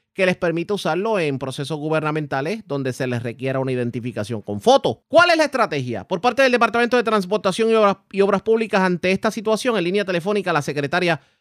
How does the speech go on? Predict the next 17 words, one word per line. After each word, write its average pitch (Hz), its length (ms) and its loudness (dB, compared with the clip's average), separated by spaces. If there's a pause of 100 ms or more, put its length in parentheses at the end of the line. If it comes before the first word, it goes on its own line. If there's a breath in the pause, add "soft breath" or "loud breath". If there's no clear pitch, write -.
del 180 140 -6
Departamento 175 540 0
de 170 80 2
Transportación, 160 920 0
la 147 100 0
ingeniera 139 440 -2
Elin 160 300 -2
Vélez 147 340 -2
Vega. 170 300 2
Saludos, 151 300 0
buenas 156 200 0
tardes, 202 280 2
bienvenida 175 480 0
a 165 40 2
la 131 100 4
red 139 200 0
informativa. 110 760 0